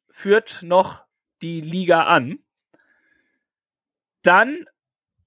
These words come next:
ha-, ich weiß gar nicht, wie es war. Dann hat, ich glaube, dann, äh, Jam-, muss man erst mal sagen, Leon Goretzka kommt rein, wird nach vierzehn Minuten wieder ausgetauscht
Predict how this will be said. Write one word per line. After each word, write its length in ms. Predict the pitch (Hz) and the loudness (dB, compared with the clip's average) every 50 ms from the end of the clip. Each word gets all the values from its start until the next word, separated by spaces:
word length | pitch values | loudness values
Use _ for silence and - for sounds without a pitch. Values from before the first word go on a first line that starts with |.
| _ _ _ _ _ _ _ _ _ _ - - _ - - _ - | _ _ _ _ _ _ _ _ _ _ -20 -20 _ -20 -20 _ -12
ha-, 180 | - 135 135 - | -6 -6 -6 -6
ich 160 | - 123 - | -6 -10 -4
weiß 180 | 147 151 165 - | -2 -2 -2 0
gar 100 | 160 139 | -2 -4
nicht, 140 | 131 127 | -4 -6
wie 60 | - 123 | -10 -14
es 160 | 117 - - | -14 -8 -6
war. 400 | 135 139 127 120 117 120 _ _ _ _ _ _ _ _ _ _ _ _ _ - | -4 -2 -2 -4 -6 -8 _ _ _ _ _ _ _ _ _ _ _ _ _ -6
Dann 220 | - 147 160 175 226 | -4 -4 -2 -2 0
hat, 540 | 175 170 165 160 156 - - - - _ _ _ _ _ _ _ _ _ _ _ _ _ _ _ _ _ _ _ _ _ _ _ _ _ _ _ _ _ | 0 2 2 2 0 -2 -6 -20 -20 _ _ _ _ _ _ _ _ _ _ _ _ _ _ _ _ _ _ _ _ _ _ _ _ _ _ _ _ _
ich 140 | - - - | -18 -8 0
glaube, 420 | 175 180 202 208 220 220 226 220 _ _ _ _ _ _ _ _ _ _ _ _ _ | 2 2 4 4 4 2 2 0 _ _ _ _ _ _ _ _ _ _ _ _ _
dann, 240 | _ 139 151 170 180 | _ -2 -2 -2 -2
äh, 240 | 185 - - 131 139 | -4 -10 -10 -12 -8
Jam-, 220 | 131 143 170 160 - _ _ _ _ _ _ - _ _ _ | -2 0 -2 -2 -2 _ _ _ _ _ _ -20 _ _ _
muss 160 | - 170 196 | -8 -6 -2
man 80 | 262 302 | 0 0
erst 120 | 302 277 | 0 2
mal 80 | 285 180 | 0 2
sagen, 220 | 175 180 170 156 | 2 2 0 0
Leon 240 | 151 165 196 214 208 | 0 -2 -2 -2 -2
Goretzka 420 | 196 185 165 196 202 - - 196 180 | -6 -4 -2 -4 -4 -2 -2 -4 -2
kommt 300 | - - 165 147 - - | -2 -4 -4 -4 0 0
rein, 380 | 147 143 143 151 175 214 285 - _ _ _ | 2 2 2 0 -2 -6 -10 -20 _ _ _
wird 180 | 139 156 - | -8 -8 -4
nach 120 | - 160 - | -4 -6 -6
vierzehn 420 | - - 214 233 - - - 226 208 | -6 -8 -8 -8 -8 -6 -8 -6 -6
Minuten 320 | 202 196 202 208 - 175 | -6 -6 -8 -8 -8 -6
wieder 200 | 175 170 165 123 | 0 0 2 2
ausgetauscht 840 | 143 170 202 - - 170 156 - 143 135 143 180 302 - - - _ | 2 2 0 -2 -6 -12 -6 -2 0 0 0 0 -2 -4 -10 -18 _